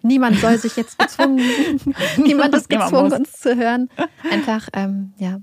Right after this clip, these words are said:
Speaker 2: Ja, deswegen wir danke an euch, dass ihr dabei seid immer, dabei sein werdet hoffentlich.
Speaker 1: Danke für euren Support.
Speaker 2: Danke für euren Support. Und ja, Marika hat's gerade perfekt,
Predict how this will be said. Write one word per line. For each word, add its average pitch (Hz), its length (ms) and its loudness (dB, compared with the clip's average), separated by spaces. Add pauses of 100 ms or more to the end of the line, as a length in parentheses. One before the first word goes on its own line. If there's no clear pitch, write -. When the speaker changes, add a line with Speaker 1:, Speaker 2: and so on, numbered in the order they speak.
(140)
Speaker 2:
Ja, 175 220 -2 (360)
deswegen 170 480 -4
wir 170 300 -4
danke 185 360 -4
an 170 120 -6
euch, - 400 -10 (240)
dass - 200 -12
ihr 165 80 -8
dabei 160 360 -8
seid 170 340 -8
immer, 190 540 -6
dabei 175 280 -8
sein 170 200 -4
werdet 180 380 -6
hoffentlich. 208 420 -4
Speaker 1:
Danke 226 220 -6
für - 120 -16
euren - 160 -8
Support. - 520 -12
Speaker 2:
Danke 180 200 -6
für - 100 -8
euren 165 120 -6
Support. 190 640 -6 (320)
Und 190 420 -2
ja, 185 140 2 (200)
Marika 180 300 -4
hat's 180 140 -6
gerade 170 180 -6
perfekt, 180 320 -10